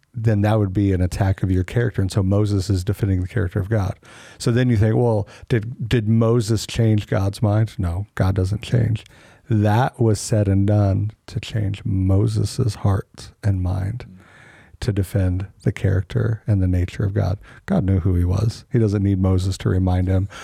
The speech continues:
Speaker 1: "Oh, yeah, you're right. You're right, Moses,
Speaker 2: Yeah,
Speaker 1: parted
Speaker 2: I
Speaker 1: the
Speaker 2: forgot who I
Speaker 1: sea,
Speaker 2: was for a
Speaker 1: forgot
Speaker 2: second.
Speaker 1: who I was. Thank you for reminding me. You know, hey, same time next week, we'll do it again." No, that was, that was to change Moses's heart.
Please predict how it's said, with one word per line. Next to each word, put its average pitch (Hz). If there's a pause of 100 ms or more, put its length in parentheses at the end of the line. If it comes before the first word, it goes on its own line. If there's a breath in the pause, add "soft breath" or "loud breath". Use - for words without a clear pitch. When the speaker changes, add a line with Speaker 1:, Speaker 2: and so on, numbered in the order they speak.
(100)
Speaker 1:
"Oh, 151
yeah, 139
you're 117
right. 101 (300 loud breath)
You're 170
right, 143
Moses, 123
Speaker 2:
Yeah, -
Speaker 1:
parted 123
Speaker 2:
I 113
Speaker 1:
the 117
Speaker 2:
forgot -
who 123
I -
Speaker 1:
sea, 113
Speaker 2:
was 110
for 120
a 107
Speaker 1:
forgot 123
Speaker 2:
second. 120
Speaker 1:
who 127
I 117
was. 110
Thank 127
you 123
for 120
reminding 107
me. 104
You 123
know, 101
hey, 98 (200)
same 117
time 101
next 98
week, 98
we'll 104
do 95
it 90
again." 85 (280 loud breath)
No, 151 (320 loud breath)
that 120
was, 110
that 120
was 104 (420)
to -
change 98
Moses's 98
heart. -